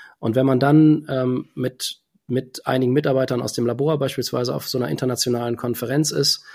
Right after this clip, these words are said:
ähm, und sich dann mit den Leuten dort auch wiederum vernetzt und dieses Netzwerk, dieses so wichtige Netzwerk dann ausbildet,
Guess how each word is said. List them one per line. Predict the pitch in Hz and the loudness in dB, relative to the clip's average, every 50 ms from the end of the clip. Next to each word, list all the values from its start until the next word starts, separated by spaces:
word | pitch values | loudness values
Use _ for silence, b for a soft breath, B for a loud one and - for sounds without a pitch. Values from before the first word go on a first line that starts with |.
| B B B B B B _ - | B B B B B B _ -6
ähm, | 123 120 120 117 | -4 -2 -2 -2
und | 127 127 - | -4 -4 -4
sich | - 117 - | -4 -4 -4
dann | - 127 127 | -2 -2 0
mit | 123 120 - _ - - - - | -2 -2 -4 _ -20 -20 -20 -16
den | 147 - 131 139 151 147 | -6 -2 2 2 4 4
Leuten | 131 131 135 139 139 143 135 | 2 2 0 0 0 -2 -2
dort | 123 123 123 127 - - | 0 -2 -4 -4 -4 -2
auch | 135 160 165 - | -2 -2 0 0
wiederum | 190 165 160 147 151 151 | 0 0 0 2 0 0
vernetzt | 147 - 135 127 131 151 151 - - - - - | 0 0 0 0 0 0 -2 -2 -6 -4 -4 -8
und | 120 - | -8 -8
dieses | 131 120 - - | -6 -8 -4 -4
Netzwerk, | 131 135 - - - 131 127 127 123 - | -4 -2 -2 -2 -2 -2 -4 -4 -6 -8
dieses | - 117 113 - | -8 -6 -6 -4
so | - 117 110 110 | -4 -4 -4 -4
wichtige | - 147 - - - 131 120 117 | -4 -4 -4 -6 -4 -4 -2 -2
Netzwerk | 131 143 143 - - 147 131 - | -2 -4 -4 -6 -6 -6 -8 -6
dann | - 123 117 - | -6 -6 -6 -2
ausbildet, | - 139 156 151 - - 151 139 135 127 131 127 - | -2 -2 -2 -2 -4 -2 -2 -2 0 0 -2 -6 -8